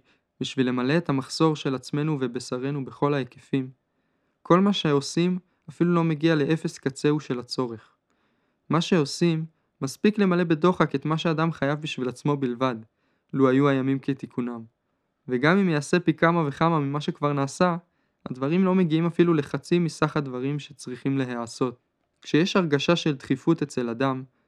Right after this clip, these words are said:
שעליו לפעול באיזה אופן, גם אם הוא לא מנהיג הדור, אלא סתם אדם שמאמין באמת באיזה עניין,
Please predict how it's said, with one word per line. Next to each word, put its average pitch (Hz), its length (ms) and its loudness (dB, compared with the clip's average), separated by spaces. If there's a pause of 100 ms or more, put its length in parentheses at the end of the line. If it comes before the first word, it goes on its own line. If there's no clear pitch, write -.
שעליו 143 300 0
לפעול 160 380 2
באיזה 143 400 2
אופן, 139 420 -2 (600)
גם 165 220 4
אם 202 120 4
הוא 156 100 2
לא 156 160 2
מנהיג 147 280 0
הדור, 120 360 -6 (320)
אלא 131 120 -2
סתם 170 300 2
אדם 151 280 2
שמאמין 135 520 -4
באמת 135 380 -2
באיזה 120 320 -2
עניין, 131 420 -4